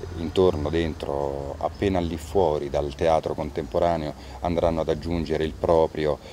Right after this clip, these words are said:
ai concetti di tradizione e innovazione, a come queste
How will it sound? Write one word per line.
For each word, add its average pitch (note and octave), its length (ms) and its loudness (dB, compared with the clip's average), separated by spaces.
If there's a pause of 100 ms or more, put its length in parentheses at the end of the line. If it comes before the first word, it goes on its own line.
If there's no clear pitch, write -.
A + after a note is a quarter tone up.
(180)
ai D#2+ 440 0
concetti D2 1160 -2
di C#2+ 440 -4
tradizione E2 680 0
e - 20 -4
innovazione, D2+ 720 -4
a C#2 80 -10
come C#2+ 260 -6
queste C#2+ 380 -10